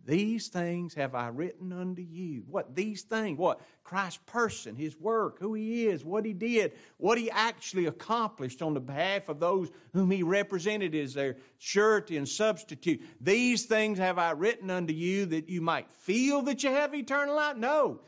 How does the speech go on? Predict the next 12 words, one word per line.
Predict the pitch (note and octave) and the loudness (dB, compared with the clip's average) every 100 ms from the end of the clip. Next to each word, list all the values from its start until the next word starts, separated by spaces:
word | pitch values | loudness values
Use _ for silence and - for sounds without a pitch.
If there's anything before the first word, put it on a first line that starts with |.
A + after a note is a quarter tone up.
| _ - | _ -6
that | F3+ G3+ | -4 0
you | A3+ | 2
might | B3 A#3 G3 | 2 2 0
know. | A#3+ D4+ E4 C#4 - - | 4 6 8 6 2 -6
I | B2+ | -4
mean, | A3 | -2
you | G#3+ | 0
might | A3+ A#3 | 0 0
have | A#3+ A3 | 0 2
a | G3 - - - | 0 -2 -16 -10
confident | - D4 D#4 D#4 D4+ D4 | 0 2 2 0 0 4
expectation. | C#4+ C#4 - - C#4 C4+ - C4+ C4 - - | 4 2 -4 -4 -4 -4 -6 -4 -4 -6 -14